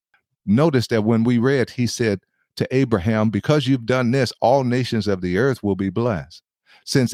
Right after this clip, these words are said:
Abraham was willing to give his son, God gave his son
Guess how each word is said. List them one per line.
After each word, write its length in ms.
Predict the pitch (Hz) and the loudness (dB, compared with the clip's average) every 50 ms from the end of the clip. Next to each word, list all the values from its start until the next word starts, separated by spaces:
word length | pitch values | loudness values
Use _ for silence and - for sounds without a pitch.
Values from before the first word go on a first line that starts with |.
| - | -2
Abraham 500 | 151 156 165 165 151 143 151 151 151 147 | 0 0 2 2 2 0 2 2 0 0
was 160 | 131 123 104 104 | 0 0 0 0
willing 300 | 123 147 151 147 131 107 | 0 0 2 0 0 0
to 120 | 110 107 | 0 -2
give 260 | 95 101 120 117 101 | -2 0 -2 0 0
his 200 | 113 139 160 151 | 0 0 0 0
son, 400 | - - 113 90 78 69 71 - _ _ _ _ _ - 90 | -2 -2 -2 -2 -2 -4 -8 -14 _ _ _ _ _ -10 -4
God 600 | 95 120 143 160 139 90 85 87 95 104 117 - - _ _ _ _ - | 0 2 2 2 2 2 2 0 0 -2 -2 -6 -10 _ _ _ _ -6
gave 280 | 92 123 117 110 104 - | -2 0 2 2 2 2
his 220 | - 160 170 147 | 2 2 0 0
son 400 | - - - 104 101 98 98 92 | -2 -2 -2 0 0 2 0 0